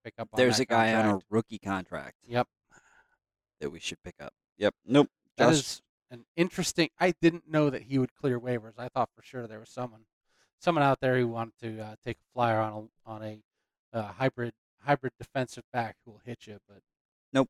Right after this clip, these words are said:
Speaker 1: no, he
Speaker 2: Um,
Speaker 1: has, he has impacted his own value <laughs> in, in a
Speaker 2: it
Speaker 1: pretty dramatic way.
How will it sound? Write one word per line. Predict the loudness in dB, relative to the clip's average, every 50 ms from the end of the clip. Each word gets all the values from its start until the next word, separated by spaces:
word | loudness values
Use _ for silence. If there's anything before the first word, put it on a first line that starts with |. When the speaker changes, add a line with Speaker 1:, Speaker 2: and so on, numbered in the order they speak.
| _ _ _ _ _
Speaker 1:
no, | -4 0 2 2 4 4 4
he | 4 4 4
Speaker 2:
Um, |
Speaker 1:
has, | 4 4 2 -2 -10 -14
he | -6 -2 2
has | 4 4 4 4 2 -4 -16 -20 _ _ _ _
impacted | -4 -4 -4 -4 -2 2 2 2 2 0 0 2
his | 4 4 4 4
own | 2 2 0
value | 0 2 4 4 4 4 2 -2 -8 -12
<laughs> |
in, | -14 -16 -16 _ _ _ _ _
in | -6 -2 0
a |
Speaker 2:
it | 0 0 0
Speaker 1:
pretty | -4 -8 -8
dramatic | -8 -10 -10 -8 -6 -8 -8 -8 -10
way. | -10 -12 -12